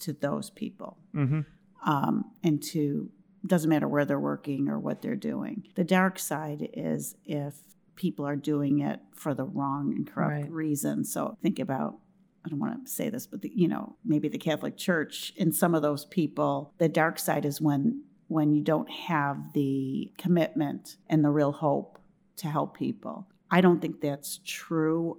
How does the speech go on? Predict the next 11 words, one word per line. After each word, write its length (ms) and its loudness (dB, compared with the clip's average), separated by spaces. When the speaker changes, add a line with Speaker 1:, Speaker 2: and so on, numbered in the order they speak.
Speaker 1:
of 160 0
ninety-nine 600 4
point 240 2
nine 300 2
percent 400 -4
of 120 0
the 80 -4
people 400 -4
in 100 0
this 320 -2
industry. 800 -2